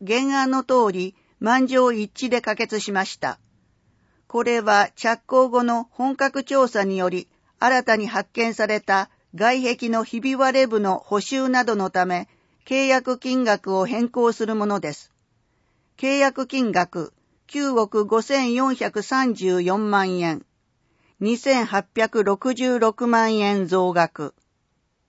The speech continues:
一万円未満、四捨五入。本会議での質問と答弁。工事調査、ドローンの活用、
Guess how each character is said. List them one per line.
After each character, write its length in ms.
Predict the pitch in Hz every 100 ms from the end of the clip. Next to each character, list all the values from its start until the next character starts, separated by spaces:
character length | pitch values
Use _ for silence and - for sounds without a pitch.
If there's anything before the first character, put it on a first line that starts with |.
| _ -
一 260 | 196 269
万 280 | 269 262 262
円 180 | 262 262
未 160 | 254 240
満、 280 | 180 170 -
四 180 | - 254
捨 180 | 185
五 160 | 165 170
入。 440 | 175 170 160 - _ _ _ _ _ _ _ _ _ _ _ _ _ _ _ _ _ _ _ _ _ _ _ _ _ _ _
本 260 | 254 269
会 300 | 262 262 262
議 120 | 214 196
で 140 | 196
の 240 | 180 175 -
質 260 | - 262
問 220 | 254 247
と 160 | 247 233
答 280 | 254 240 226
弁。 300 | 165 143 - _ _ _ _ _ _ _ _ _ _
工 280 | - 277 277
事 180 | 277 254
調 240 | 262 220
査、 340 | - 160 147 - _ _ _ _ -
ド 180 | 214 240
ロ 220 | 277 262
ー 40 |
ン 60 | 226
の 140 | 180
活 340 | - 190 - 208
用、 420 | 196 185 170